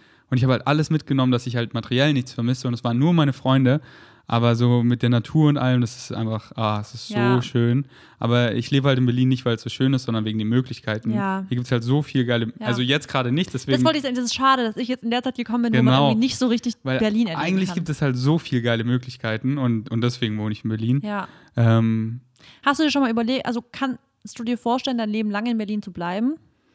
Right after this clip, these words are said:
Speaker 1: Äh, auf jeden Fall als Base. Ich habe so eine Flaggentheorie.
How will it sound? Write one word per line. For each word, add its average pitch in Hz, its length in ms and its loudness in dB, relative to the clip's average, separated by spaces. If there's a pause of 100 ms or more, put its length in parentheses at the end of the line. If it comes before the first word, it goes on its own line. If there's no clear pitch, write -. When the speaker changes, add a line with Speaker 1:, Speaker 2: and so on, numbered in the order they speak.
(460)
Speaker 1:
Äh, 123 260 0 (200)
auf 120 120 -4
jeden 143 200 0
Fall 135 180 0
als 123 200 0
Base. 151 500 -2 (680)
Ich 170 420 -2 (440)
habe 117 100 -6
so 117 120 -2
eine 110 140 0
Flaggentheorie. 120 800 0